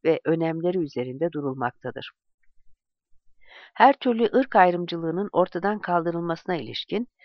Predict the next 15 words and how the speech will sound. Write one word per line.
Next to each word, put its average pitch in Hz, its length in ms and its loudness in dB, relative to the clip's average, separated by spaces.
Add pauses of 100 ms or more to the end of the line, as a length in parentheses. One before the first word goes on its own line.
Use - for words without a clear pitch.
(140)
uluslararası 220 640 2
sözleşmenin 196 720 -2 (260)
on 226 220 6
dördüncü 170 440 0
maddesinin 151 600 -6
ikinci 175 440 -6
fıkrası, - 600 -10 (380)
sözleşme 190 540 2
gereğince 214 580 -2 (260)
birey 214 420 2
veya 151 360 0 (120)
birey 202 300 0
gruplarına 131 720 -6 (320)
sözleşmeyle 165 680 -2
kurulan 180 520 0